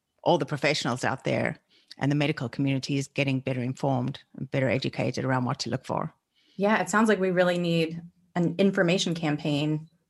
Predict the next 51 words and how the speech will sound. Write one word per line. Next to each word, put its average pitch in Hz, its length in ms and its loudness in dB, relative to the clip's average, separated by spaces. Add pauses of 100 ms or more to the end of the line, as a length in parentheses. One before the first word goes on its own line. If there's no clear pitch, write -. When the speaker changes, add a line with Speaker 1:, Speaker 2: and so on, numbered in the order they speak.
Speaker 2:
really 180 220 4
focused 185 540 0
on 156 480 0 (360)
girls 180 260 4
and 170 140 0
women 160 440 2 (240)
with 180 140 2
autism. 160 440 0 (1040)
Speaker 1:
Yeah, 208 80 4
so 208 120 4
that's 214 200 4
one 202 140 6
of 185 40 6
the 175 140 2
questions 180 280 2
we 160 220 2
talk 180 140 4
about. 139 300 4
You 151 100 0
know, 147 140 4
Autism 156 400 2
Awareness 151 380 2
Month 143 220 0
is 147 180 -4
coming 147 220 2
up - 120 -4
in 143 80 -2
a 135 40 0
few 139 200 -2
Speaker 2:
Mm-hmm. 135 40 -2 (220)
Speaker 1:
weeks. 220 140 2
And, 139 280 2 (600)
you 147 100 0
know, 143 160 4 (280)
do 170 120 4
we 160 80 6
still 156 280 4
need 151 120 4
to 147 60 -4
focus 143 360 0
on 139 120 2
awareness? 147 760 0
And 139 120 0
are 135 120 4
we 143 140 0
also 139 200 -2
focusing 139 460 -2
on 127 80 -2
acceptance? 147 680 -2
Because, 135 600 0
Speaker 2:
Mm-hmm. 180 120 -4